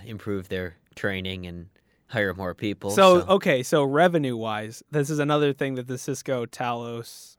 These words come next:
Speaker 2: paper covers, is what the estimated revenue of a CryptoLocker campaign is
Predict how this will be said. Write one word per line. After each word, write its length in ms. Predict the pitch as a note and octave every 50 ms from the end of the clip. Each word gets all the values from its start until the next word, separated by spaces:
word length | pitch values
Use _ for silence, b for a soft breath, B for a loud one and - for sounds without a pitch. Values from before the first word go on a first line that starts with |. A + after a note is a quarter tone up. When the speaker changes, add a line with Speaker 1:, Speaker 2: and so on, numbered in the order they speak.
| _
Speaker 2:
paper 440 | - - C#3+ C3 B2+ - B2 A2+ A2 -
covers, 580 | - - - F#3 - - G#2+ G2 - - - - -
is 120 | C3 A#2+
what 200 | C3+ C#3+ C#3+ -
the 120 | - C#3+ - _
estimated 580 | E3+ F3 E3 - - F3+ E3+ D#3+ D3 C#3+ C3 C3
revenue 520 | C3+ C#3+ D3+ D#3 C#3+ C#3+ C#3 C3 B2+ A#2+ A#2+
of 180 | A#2+ C#3 B2 B2+
a 40 |
CryptoLocker 1040 | A#2 - - - D#3+ - _ D#3+ C#3 C3 B2+ B2+ B2 B2+ B2+ - - B2+ B2 A#2+ -
campaign 600 | - - C3+ C3 B2+ A2+ - C#3 B2 A#2+ A2+ A2 -
is 400 | A#2 A2+ G2+ - - - -